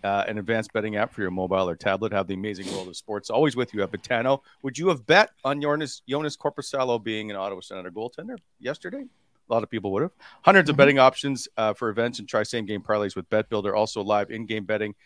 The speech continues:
Speaker 1: and the most competitive odds on the market. Betano, the game starts now. Also, um, c-, interesting about whose odds may have changed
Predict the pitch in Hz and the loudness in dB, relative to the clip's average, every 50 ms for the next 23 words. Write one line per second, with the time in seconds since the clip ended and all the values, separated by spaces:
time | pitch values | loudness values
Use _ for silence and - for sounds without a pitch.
0 | _ _ _ _ - 117 120 123 117 - - 104 - - 127 131 127 113 120 113 | _ _ _ _ -6 -2 -2 -2 -2 -4 -8 -10 -4 -2 0 0 0 2 2 2
1 | 113 110 - 101 98 92 104 110 110 - - - - - 104 - - 160 160 147 | 2 2 0 -6 -8 -2 -2 -2 -2 -2 -6 -12 -8 -10 -8 -4 0 2 2 4
2 | 117 95 85 95 107 - - 127 139 147 135 - - 131 120 113 - 127 113 95 | 2 0 -4 -6 -10 -4 -2 -2 -2 -2 -4 -4 -2 -2 -2 -2 -2 -4 -4 -4
3 | - - 165 233 247 - - 135 110 120 - _ _ - _ _ _ - 143 143 | 0 6 6 6 6 6 4 2 2 2 2 _ _ -20 _ _ _ 0 4 6
4 | 143 139 127 110 _ - _ _ _ _ _ _ _ _ _ _ _ _ _ _ | 6 6 4 -2 _ -18 _ _ _ _ _ _ _ _ _ _ _ _ _ _
5 | _ _ _ _ _ _ - _ _ - _ - - - _ _ - 202 220 - | _ _ _ _ _ _ -20 _ _ -20 _ -16 -16 -16 _ _ 0 0 0 0
6 | - 190 - - 165 147 135 120 110 127 123 120 123 - - _ _ - _ _ | -4 -8 -2 -2 -2 0 0 0 2 2 0 0 0 -6 -20 _ _ -20 _ _
7 | _ - - 156 151 143 131 127 - - - 123 135 143 143 131 107 92 - - | _ -14 -6 -4 -2 -2 -2 -4 -8 -6 2 4 6 8 8 6 4 0 -10 -12
8 | _ - 117 107 107 104 92 - - 113 104 101 101 92 80 - - | _ -10 -8 -6 -6 -6 -8 -6 -8 -8 -6 -6 -8 -10 -12 -16 -18